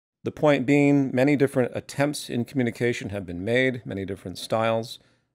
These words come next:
but the Zeitgeist film series has a certain gravity and a certain cultural memory. So I think it's high time to bring back that gesture, and the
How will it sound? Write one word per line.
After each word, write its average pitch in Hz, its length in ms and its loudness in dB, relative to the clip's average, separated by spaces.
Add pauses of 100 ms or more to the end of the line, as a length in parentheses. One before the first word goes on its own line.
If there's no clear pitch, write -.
but 147 80 -6
the 202 80 2
Zeitgeist 277 400 0
film 151 220 2
series 135 340 4
has 107 160 -4
a 107 60 -6
certain 123 340 -2
gravity 95 580 0 (320)
and 190 220 4
a 180 60 2
certain 127 300 0
cultural 120 440 -2
memory. 101 460 -2 (480)
So - 120 -4
I 131 80 4
think 185 240 0
it's - 320 -2 (100)
high 139 220 4
time 113 480 2
to 104 80 -6
bring 110 360 0
back 101 320 2
that 95 320 -2
gesture, 156 580 -2 (220)
and 127 320 2
the 131 240 4